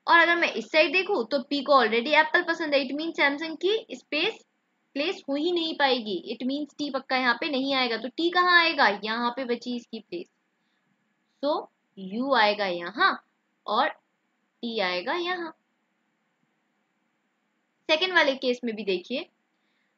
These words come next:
अगर मैं टी को यहाँ place करती हूँ तो इसके दो neighbor हैं, एक P और आर। आर को Samsung कभी नहीं आएगा पसंद और पी को already Apple पसंद है, it means यहाँ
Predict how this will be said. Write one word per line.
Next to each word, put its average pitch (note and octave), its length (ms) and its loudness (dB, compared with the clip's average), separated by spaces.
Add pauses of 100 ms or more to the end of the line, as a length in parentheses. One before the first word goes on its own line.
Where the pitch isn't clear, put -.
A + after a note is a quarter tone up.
अगर G4 300 4
मैं A4+ 160 2
टी F4 160 2
को E4+ 280 -4 (1900)
यहाँ D4 320 4
place E4 300 -2
करती A#3 320 -4
हूँ G3 160 -8 (680)
तो D#4+ 60 -4
इसके E4+ 320 -2
दो D4 240 0
neighbor B3+ 360 0
हैं, G3+ 80 -2
एक A3 240 0 (100)
P E4+ 160 4
और D#4+ 160 2
आर। G3+ 340 0 (220)
आर D#4 280 8
को F#4 120 -4
Samsung E4+ 440 0
कभी D#4+ 240 0
नहीं E4 220 -2
आएगा D4+ 260 2
पसंद D#4 360 -4 (400)
और B3+ 140 2
पी D#4 240 -2
को E4 120 -2
already C#4+ 440 4
Apple B3+ 420 2
पसंद A#3 360 -6
है, F3+ 120 -10 (600)
it G3 240 -10
means B3 500 -8 (280)
यहाँ G#3 240 -2